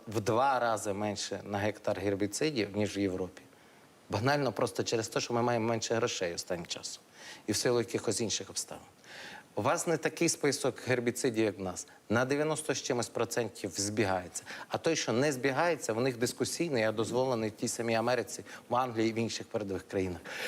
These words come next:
Тому нема там дискусії. Коли ми говоримо про наші продукти харчування,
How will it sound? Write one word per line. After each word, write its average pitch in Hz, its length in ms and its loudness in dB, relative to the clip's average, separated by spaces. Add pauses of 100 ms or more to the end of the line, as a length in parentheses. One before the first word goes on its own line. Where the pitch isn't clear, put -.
(200)
Тому 160 480 4 (640)
нема 131 400 4
там 117 220 0
дискусії. 101 520 -2
Коли 139 200 2
ми 185 140 0
говоримо 139 380 2
про 117 140 0
наші 143 260 0
продукти 120 460 0
харчування, 107 680 0